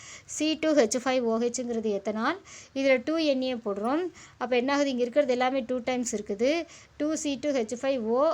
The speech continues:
ஹெச். So, இதுல இருக்கக்கூடிய ரெண்டு என் ஏ ஹெச் டூவா வெளியே போனதுக்கப்புறம்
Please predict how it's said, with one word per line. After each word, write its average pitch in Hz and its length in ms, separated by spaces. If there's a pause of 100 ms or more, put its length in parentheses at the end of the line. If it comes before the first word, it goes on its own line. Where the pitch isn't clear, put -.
(220)
ஹெச். 233 540 (320)
So, - 180
இதுல 285 220
இருக்கக்கூடிய 320 480
ரெண்டு 262 400
என் 240 300
ஏ 247 340 (520)
ஹெச் 262 340
டூவா 311 240
வெளியே 262 260
போனதுக்கப்புறம் 233 800